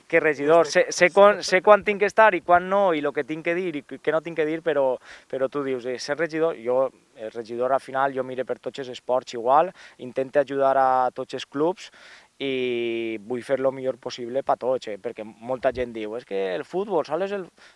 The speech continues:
Speaker 1: No, eh, el que em coneix sap que no, jo, jo tire pa a tots els deports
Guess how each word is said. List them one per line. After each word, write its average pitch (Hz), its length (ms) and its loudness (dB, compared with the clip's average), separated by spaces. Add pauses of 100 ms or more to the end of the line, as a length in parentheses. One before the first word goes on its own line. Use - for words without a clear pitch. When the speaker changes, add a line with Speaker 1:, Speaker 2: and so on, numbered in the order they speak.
(140)
Speaker 1:
No, 127 460 -2
eh, 120 440 -2 (160)
el 127 140 -4
que 135 80 -4
em 120 80 -4
coneix 135 320 -2
sap 156 160 -2
que 139 100 -4
no, 165 300 0
jo, 135 400 0
jo 127 160 -4
tire 139 240 -4
pa 135 80 0
a 123 160 -2
tots 127 160 -10
els 123 80 -10
deports 135 420 0